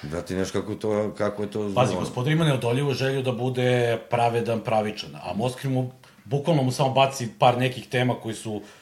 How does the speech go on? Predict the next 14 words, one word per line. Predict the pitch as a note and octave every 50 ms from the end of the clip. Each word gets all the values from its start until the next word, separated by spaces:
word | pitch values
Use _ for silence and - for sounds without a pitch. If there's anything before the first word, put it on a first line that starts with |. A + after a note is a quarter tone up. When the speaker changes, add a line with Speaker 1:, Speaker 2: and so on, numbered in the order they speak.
| - - - - - -
Speaker 2:
ovaj | G#2 G#2 A2 B2+ C3 B2+ B2+
se | - - C3+
trudi | B2+ - D#3 D#3 F#3 D3 E3
da | C#3 B2+ B2
to | - C3
objasni, | B2 A2+ B2 B2+ B2 - - G2+
trudi | - - B2+ C3 D3
se | C#3+ - C#3
da | B2 C3+
vrati | A#2+ C3+ C#3+ D3+ D3+ D3+ - B2+
to | A#2+ - C3 A#2+
što | - - C#3+
je | C3
ovaj | C3 C3+ C3 B2 A2